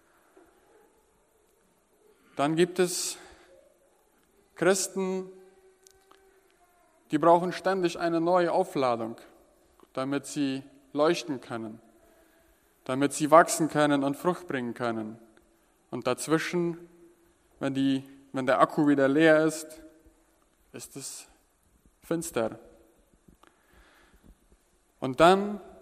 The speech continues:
wovon auch der Text spricht, den wir eben gelesen haben aus Johannes, sind es die Christen, die diese ständige Verbindung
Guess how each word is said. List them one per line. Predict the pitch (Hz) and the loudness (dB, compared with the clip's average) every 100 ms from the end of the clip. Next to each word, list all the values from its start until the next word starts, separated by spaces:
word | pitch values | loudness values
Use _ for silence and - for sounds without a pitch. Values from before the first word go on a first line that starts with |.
| - _ _ _ _ - | -20 _ _ _ _ -6
wovon | 147 143 165 156 | -4 0 2 4
auch | 143 143 - - - - | 4 2 -2 -14 -18 -8
der | 131 - | -8 -2
Text | 170 170 - - - - | -2 -2 -10 -16 -20 -20
spricht, | - - 156 151 - | -20 -8 -4 -4 -4
den | 143 139 | -4 -2
wir | 135 | 0
eben | 139 131 | 0 0
gelesen | 131 156 156 151 | 2 2 2 2
haben | 147 139 | 2 2
aus | 131 - | -2 -2
Johannes, | 131 139 156 156 147 - - - _ - _ _ - _ _ _ _ _ _ _ _ _ _ _ | -2 2 2 2 -2 -8 -18 -20 _ -20 _ _ -20 _ _ _ _ _ _ _ _ _ _ _
sind | - 165 | -2 0
es | 170 - | 0 -4
die | 165 | -8
Christen, | - 190 202 - 190 190 185 160 - | 0 0 0 -4 -6 -6 -8 -12 -8
die | |
diese | 151 190 185 180 | -6 -4 -2 -2
ständige | - 175 180 170 170 | 2 2 0 -2 -2
Verbindung | 165 151 175 180 170 160 | -2 -4 -2 -2 0 -2